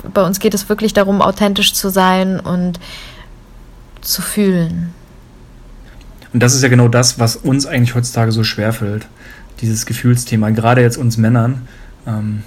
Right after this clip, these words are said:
Speaker 2: ich war nämlich vor ein paar Wochen auch auf der Mannsein-Konferenz in Berlin und da wurde dir das auch mal ganz bewusst, dass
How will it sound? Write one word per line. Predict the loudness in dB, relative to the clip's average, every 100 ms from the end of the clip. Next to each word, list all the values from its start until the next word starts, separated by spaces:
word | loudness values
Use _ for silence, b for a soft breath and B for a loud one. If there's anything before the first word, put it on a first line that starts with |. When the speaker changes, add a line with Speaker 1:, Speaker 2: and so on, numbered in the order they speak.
| -10
Speaker 2:
ich | -4
war | 0
nämlich | 2 2
vor | 0
ein |
paar | -2
Wochen | -2 -2
auch | -4 -4
auf | -4
der | -2
Mannsein-Konferenz | 0 0 0 0 0 -2 -2 0 0 2
in | 0
Berlin | 0 0 -2 -2 -8 B B B B -4
und | 0
da |
wurde | 0
dir | 2
das | 0
auch | -2
mal | 0
ganz | 2 0
bewusst, | 0 -2 -2 -2 -4
dass | 0 2 0